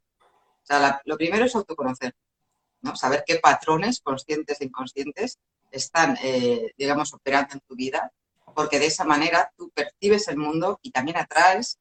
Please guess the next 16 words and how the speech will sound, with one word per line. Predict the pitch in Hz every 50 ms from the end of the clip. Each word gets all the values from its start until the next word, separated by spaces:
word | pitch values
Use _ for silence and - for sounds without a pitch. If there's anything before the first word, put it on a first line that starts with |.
| _ _ _
y | 151 147 139 127
manifiestas | 135 135 131 131 131 131 - - 180 175 - - 131 -
en | 120 123
tu | 123 127
mundo. | 240 - 127 127 240 - 110 _ _ _ _ _ _ _ _ _
Entonces, | 151 170 175 -
es | 139 135 - - _ _
fundamental | 165 151 151 147 139 131 127 123 123 127 - 151 160 165 170 226
si | - - -
quieres | _ - 143 147 147 - -
tener | - 139 147 147
una | 135 139 135
vida | 147 151 156 143 -
plena | - 175 208 240 214 165
y | 143
tener | - - 131 139 151 156 143